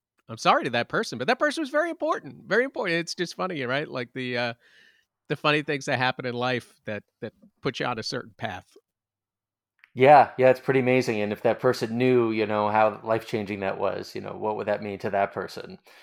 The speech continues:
Speaker 2: So, um, well, this was tremendous. Thank you so much. I really enjoyed this.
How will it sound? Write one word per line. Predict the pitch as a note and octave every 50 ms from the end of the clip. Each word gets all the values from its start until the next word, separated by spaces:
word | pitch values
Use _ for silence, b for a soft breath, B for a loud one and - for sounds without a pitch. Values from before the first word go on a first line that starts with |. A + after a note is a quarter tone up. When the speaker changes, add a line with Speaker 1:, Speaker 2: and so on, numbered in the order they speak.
| b b _
Speaker 2:
So, | - - - - - - - _ b b b b b b b b b _
um, | G#2 G2+ G2 F#2 F#2 F#2+ - - _ -
well, | C3+ C3+
this | D#3+ D#3
was | E3 D#3 D3
tremendous. | - - E3 C#3 C3+ A#2+ G2 F#2+ -
Thank | - B2+ B2 A#2+ -
you | C#3 B2
so | - - C#3
much. | B2+ A#2+ G#2+ G2 -
I | G#2+
really | G#2 A2 A2 G#2+ A2
enjoyed | A2 G#2+ G#2 G#2+ G2 F2
this. | F2 F#2 - - - -